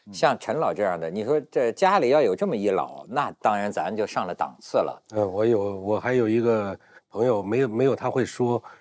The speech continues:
Speaker 1: 但是菜做得比他还好。
Speaker 2: <laughs>
Speaker 1: 我，呃，我二零一七年就在他家过的春节，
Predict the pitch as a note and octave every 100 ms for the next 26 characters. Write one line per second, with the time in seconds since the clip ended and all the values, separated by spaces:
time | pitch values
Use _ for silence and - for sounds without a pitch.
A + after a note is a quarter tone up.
0 | _ _ - B2 A2+ D#3 A#2 B2+ F#2+ F#2
1 | G2 A2 G2 F#2+ - - A#3 B3 C4+ C4+
2 | C#4+ C4+ D4+ C4+ D#4+ A#3 A#3 B3+ C3 C3+
3 | C3+ C3+ B2+ B2 B2 B2+ A#2+ B2 A#2+ A#2
4 | - B2 A2+ G2 F#2+ F#2+ G2+ F2+ F#2+ -
5 | G2 F#2 F2 - E2 D#2+ D#2 - D#2 -
6 | -